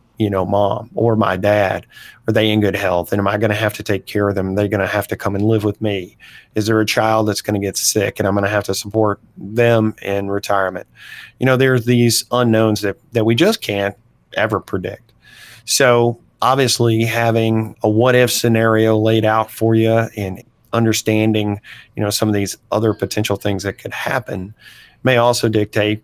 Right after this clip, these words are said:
whether or not you're really comfortable about retiring in your fifties or not. I would encourage you to sit down and talk with a professional retirement advisor, someone who does this on a regular basis, somebody who actually has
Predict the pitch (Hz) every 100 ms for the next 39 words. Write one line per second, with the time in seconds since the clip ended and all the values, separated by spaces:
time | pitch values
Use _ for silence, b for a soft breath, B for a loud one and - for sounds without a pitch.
0 | - 110 107 107 104 110 120 123 120 117
1 | 113 107 120 117 107 104 113 110 104 101
2 | 101 104 101 170 - 165 - - - -
3 | - _ b b b _ - 143 180 123
4 | 107 - 110 107 95 87 90 _ b b
5 | _ - - 120 107 110 104 98 98 -
6 | 101 98 98 95 117 113 110 - 107 -
7 | 107 - - 107 - - 101 101 B B
8 | B _ 98 - 104 104 104 101 104 101
9 | 101 98 95 _ _ b - - 104 104
10 | 110 104 104 101 101 107 101 101 107 113
11 | 113 98 92 - - - _ _ - 135
12 | 120 113 107 104 110 107 107 104 104 -
13 | 107 104 104 -